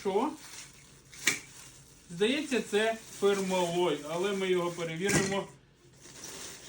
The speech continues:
зараз. Так. Що в нас тут? А тут у нас латунина. Латунинка.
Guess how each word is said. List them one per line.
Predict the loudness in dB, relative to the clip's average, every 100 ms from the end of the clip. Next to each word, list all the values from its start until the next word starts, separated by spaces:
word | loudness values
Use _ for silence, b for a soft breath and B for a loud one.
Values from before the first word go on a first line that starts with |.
| -14 -10 -10 -12 -14 -8
зараз. | -4 -2 -4 -6 -6 -2
Так. | 0 0 -2 -4 -6 -6 -14 -14 -12 -12 -10 -8 -6 -6
Що | 0 2
в | 2
нас | 2 0 -2 -10 -14 -6
тут? | -2 0 0 -2 -8 -10 -10 -12 -10 -8 -8 -8 -10 -12 -14 -14 -10
А | -8 -4
тут | -4 -2
у |
нас | 0 0 -2 -6
латунина. | 0 0 2 2 2 2 0 2 0 -2 -12 -8 -8 -8 -16 -14 -14 -16 -20 -20 -20 -20 -18 -16 -14 -16 -16 -12 -8
Латунинка. | -6 -6 -6 -4 -4 -4 -4 -6 -6 -6